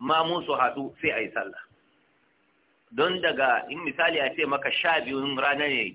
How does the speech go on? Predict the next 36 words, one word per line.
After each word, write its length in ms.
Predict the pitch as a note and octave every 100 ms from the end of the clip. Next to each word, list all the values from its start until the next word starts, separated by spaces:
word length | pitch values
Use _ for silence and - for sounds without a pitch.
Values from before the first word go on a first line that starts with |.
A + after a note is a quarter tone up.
| C3+
lokacin 480 | C#3+ C#3 - B2+ B2
azhar 220 | A#2 B2 A2+
yake 280 | A2+ A2
shiga, 300 | - F#2+ G2+ G2 - - -
to, 80 | B2
daga 220 | A#2+ B2+
sha 200 | E3 D#3+
biyun 180 | C#3+ C3+
rana 200 | C3+ C3+
har 180 | D3 E3
karfe 300 | F3 F3 D3 B2+
ɗaya 120 | B2+
duk 120 | C3+
farkon 300 | D3 C#3 C#3+
lokaci 380 | C#3 C3+ - G#2+
ne. 80 | - _ _ _ _ _ _ _ _ _ _ _ _
Tunda 220 | C3+ D3+ C#3+
azhar 240 | C#3+ D#3+
in 120 | D#3
suna 200 | D3 D3+ C#3
kaiwa 220 | D3 C3+
har 120 | C#3+
karfe 280 | D#3 D#3 C#3+
uku 300 | C3 C#3+ C3+ -
ko 80 | D3 -
uku 120 | D#3
da 100 | B2+
rabi 260 | A#2+ C3+ B2 C3
ko 100 | C#3
karfe 300 | D3+ C#3+ B2
hudu 260 | A2+ -
ma. 120 | G2 - - - _ _ _ _ _ _ _ _ _ _ _ _ _ _ _ _ _ _ _ _ _ _ -
To, 60 |
wannan 300 | B2+ F3+ F3+
mustahabbi 640 | C#3+ B2 B2 C3 - -
ne. 120 | F2+